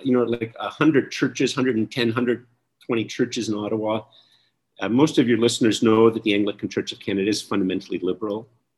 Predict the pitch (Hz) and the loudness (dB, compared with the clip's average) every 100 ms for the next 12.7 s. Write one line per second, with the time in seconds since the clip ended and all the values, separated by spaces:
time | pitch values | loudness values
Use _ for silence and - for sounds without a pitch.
0 | _ _ _ _ _ - _ _ _ _ | _ _ _ _ _ -20 _ _ _ _
1 | 95 95 92 - 131 127 117 - - - | -8 -4 -4 2 6 6 6 0 -6 -6
2 | - 113 107 104 107 117 123 151 160 147 | -6 -2 0 -2 -4 0 4 8 8 6
3 | 139 - - 123 123 - - - _ - | 2 -2 0 0 0 -2 -8 -10 _ -8
4 | 104 - 160 156 135 - 143 - 117 117 | -8 -2 2 4 2 0 -2 -2 -2 0
5 | 101 - 113 - 120 107 107 104 104 110 | -2 -2 -2 2 2 4 2 2 0 0
6 | 113 117 117 104 - 104 104 101 98 - | 0 0 -2 -2 -2 -4 -4 -4 -2 -2
7 | 104 104 107 110 113 101 98 110 95 95 | -2 -2 -4 0 0 0 -2 -4 -2 -2
8 | - - 92 - 104 120 - _ _ _ | -4 -8 -8 -6 -4 -4 -8 _ _ _
9 | _ _ _ _ _ _ _ _ _ _ | _ _ _ _ _ _ _ _ _ _
10 | - _ _ _ - - 147 147 123 117 | -20 _ _ _ -6 2 6 6 6 0
11 | 135 123 - - 120 101 95 95 95 104 | 0 0 0 -6 -4 -4 -2 -2 -2 -4
12 | 90 98 - 110 131 - | -4 -4 -4 -4 -4 -6